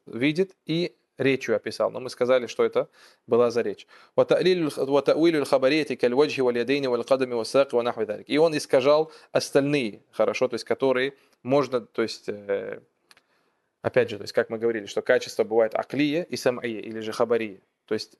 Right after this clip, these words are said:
те, которые разум также указывает на то, что Аллах Субханаху ва Тааля, так как мы говорим, что видим, что Аллах Субханаху ва Тааля есть, значит Аллах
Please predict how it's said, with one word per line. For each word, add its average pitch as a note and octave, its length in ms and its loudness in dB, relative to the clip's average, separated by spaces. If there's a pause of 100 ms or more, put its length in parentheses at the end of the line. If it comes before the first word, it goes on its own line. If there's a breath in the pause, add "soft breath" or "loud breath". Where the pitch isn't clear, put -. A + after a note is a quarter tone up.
те, C#3+ 140 0
которые A#2+ 400 0
разум B2 340 2
также B2 360 0
указывает A#2+ 460 0
на A2+ 80 -10
то, B2+ 120 -2
что A2+ 180 -2
Аллах A#2+ 180 2
Субханаху A#2+ 440 -6
ва A2+ 100 -4
Тааля, B2 320 0
так - 180 -4
как - 140 -20
мы A2 100 -10
говорим, A#2 320 0
что A2+ 220 -2 (260 soft breath)
видим, A#2+ 320 -2
что - 160 0
Аллах A#2 200 2
Субханаху A#2 360 -4
ва A2 40 0
Тааля A2+ 120 -6
есть, C#3+ 200 -2
значит A#2+ 320 -4
Аллах A#2+ 300 0